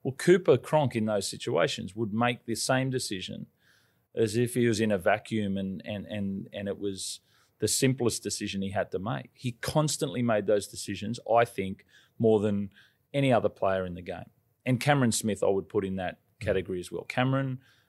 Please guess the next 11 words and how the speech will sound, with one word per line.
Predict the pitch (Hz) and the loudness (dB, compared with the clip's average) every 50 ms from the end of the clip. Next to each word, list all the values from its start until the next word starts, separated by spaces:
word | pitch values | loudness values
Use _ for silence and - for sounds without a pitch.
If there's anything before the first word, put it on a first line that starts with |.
| _ - | _ -6
and | - 104 87 | -6 -6 -4
Cooper | - - 123 113 - - 107 101 101 | 0 2 2 2 4 4 4 4 2
were | 95 92 98 95 - - - | 2 0 0 0 -2 -2 -4
incredible | 107 104 95 - - - - 110 107 107 104 98 92 98 92 90 - - | -6 -6 -6 -8 -6 0 4 6 6 6 6 4 2 0 -2 -2 -4 -4
at | - 98 - - _ - | -4 -6 -6 -6 _ -4
being | 107 98 98 95 95 | -2 -2 -2 -4 -4
able | 92 92 95 90 95 | -4 -4 -4 -4 -4
to | 92 | -4
make | 87 95 98 95 95 87 - - - _ _ _ | -4 -4 -4 -4 -4 -6 -8 -14 -20 _ _ _
the | - 92 | -10 -10
decisions, | 90 101 - - 110 107 - 110 107 104 98 - - | -6 -6 -4 -2 -2 -2 -2 -2 -4 -4 -6 -8 -10